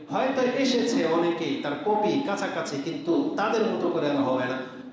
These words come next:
এক সময় পৃথিবী থেকে এই আলেমদের বিদায় নেওয়ার মাঝে মাঝে এই এলেম উঠে যাবে। এটা হলো দুইটা কারণ। তো এই দুইটা কারণ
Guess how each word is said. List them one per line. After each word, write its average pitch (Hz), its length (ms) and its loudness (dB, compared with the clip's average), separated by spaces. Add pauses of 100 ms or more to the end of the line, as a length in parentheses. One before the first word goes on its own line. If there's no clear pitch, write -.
(120)
এক 220 200 -4
সময় 190 420 0
পৃথিবী 175 340 2
থেকে 143 340 -2 (480)
এই 127 240 -6 (760)
আলেমদের 180 480 0
বিদায় 165 320 2
নেওয়ার 156 280 0
মাঝে 143 200 0
মাঝে 175 540 0 (220)
এই 135 100 -2
এলেম 143 440 0
উঠে 170 200 2
যাবে। 139 360 0
এটা 139 140 -6
হলো 135 240 2
দুইটা 127 300 2
কারণ। 110 200 -6 (280)
তো 151 60 -2
এই 165 140 0
দুইটা 233 500 2
কারণ 185 240 0